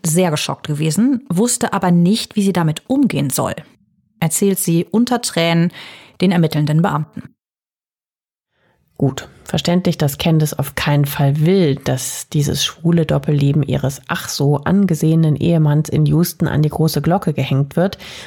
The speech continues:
Speaker 2: Man muss immer dazu sagen, zu diesem Zeitpunkt, heutzutage ist was Gott sei Dank ja anders, äh, in den meisten Fällen zumindest, aber dort war es natürlich,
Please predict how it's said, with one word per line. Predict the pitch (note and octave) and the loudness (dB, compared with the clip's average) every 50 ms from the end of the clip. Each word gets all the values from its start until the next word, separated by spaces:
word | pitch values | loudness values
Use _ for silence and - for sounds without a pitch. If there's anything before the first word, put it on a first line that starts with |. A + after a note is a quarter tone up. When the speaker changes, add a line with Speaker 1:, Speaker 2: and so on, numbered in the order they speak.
| - - | -6 -2
Speaker 2:
Man | C#3+ D3+ | 0 2
muss | E3 D#3 - | 2 0 0
immer | - D#3 D#3 D3+ | 0 0 0 2
dazu | D3 C#3 C#3 - - E3+ D#3+ | 0 -2 -2 0 0 0 2
sagen, | D#3+ D#3+ D3 D3 D3 D3 D3+ - - - - - _ | 2 2 0 2 2 0 -2 -2 -6 -14 -20 -12 _
zu | - - F3 | -4 -2 -2
diesem | C#3+ - E3 E3+ D#3+ F3 D#3+ D3+ D3 | 0 2 2 2 4 4 2 2 0
Zeitpunkt, | - - - C#3+ C#3+ D#3 D3+ - - - - D3 C3+ C3 A#2+ - - - - - | -2 -4 -2 0 0 0 0 -2 -8 -4 -2 0 2 2 0 0 -4 -6 -4 -2
heutzutage | D3+ C#3+ C#3+ C3+ C#3 - - D3 C#3 - | -2 -2 -2 -4 -6 -4 -6 -6 -4 -4
ist | - - - | -6 -6 -4
was | D#3 D3 - | -6 -6 -2
Gott | - D#3 - | -4 -4 0
sei | - D#3 | 0 0
Dank | D3 C#3+ C#3+ D3 C#3 | 0 2 0 2 2
ja | C#3+ C3+ - | 0 0 2
anders, | - E3+ E3+ E3+ E3+ E3 | 2 2 2 2 2 0
äh, | - - - - D#3 D3 C#3+ C#3+ - - - | 0 -2 0 0 2 0 0 -2 -4 -8 -4
in | - D3+ | -2 0
den | D3 C#3+ C#3+ | 2 2 2
meisten | C#3 C#3+ C#3+ - D#3 D#3 | 0 0 0 0 -2 0
Fällen | - F3 E3+ E3+ F3 | 0 2 2 2 2
zumindest, | - F3 E3 D#3+ D#3 D#3 D3+ - - - | 2 2 2 2 4 2 2 0 -2 -2
aber | D#3+ C#3+ C#3 | -2 -2 -2
dort | - - - C#3 C#3 - - | 0 0 0 -2 -2 -2 -4
war | C#3 C#3 | -2 -2
es | C#3+ - | -2 -2
natürlich, | A#2+ - - D3 D3 - | -4 -4 -4 -6 -6 -6